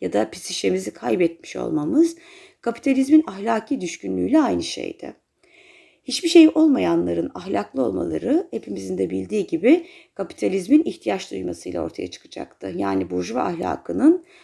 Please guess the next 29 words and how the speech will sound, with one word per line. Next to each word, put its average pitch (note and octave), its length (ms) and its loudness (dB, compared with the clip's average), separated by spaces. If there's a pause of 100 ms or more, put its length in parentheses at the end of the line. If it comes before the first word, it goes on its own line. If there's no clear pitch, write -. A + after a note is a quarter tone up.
(140)
aslında G3+ 540 -6
burjuvaya, F#3 720 -2
bir, F#3 200 -14
burjuvaziye F3+ 480 -4
bir G3+ 40 -10
şekilde F#3 480 -8
özenen F#3 600 -2 (300)
alt A3 160 -4
sınıflarda, F3 800 -6
alt F#3+ 240 -12
orta - 240 -8
sınıflarda F3 920 -6 (260)
bir A3 100 -14
tür C#4+ 260 -4
taklit A3 460 -10
yoluyla F#3 580 2 (180)
ortaya F#3 340 -4
çıkması - 340 -8
söz - 220 -14
konusu - 340 -10
olacaktı. - 640 -12 (760)
Kapitalizm E4+ 580 6 (200)
hepimizin A#3 480 -8
de A#3 120 -4
bildiği A3+ 340 -2
gibi A3+ 500 2
bir A#3 220 -6
eşit - 300 -6
paylaşım A3 600 -2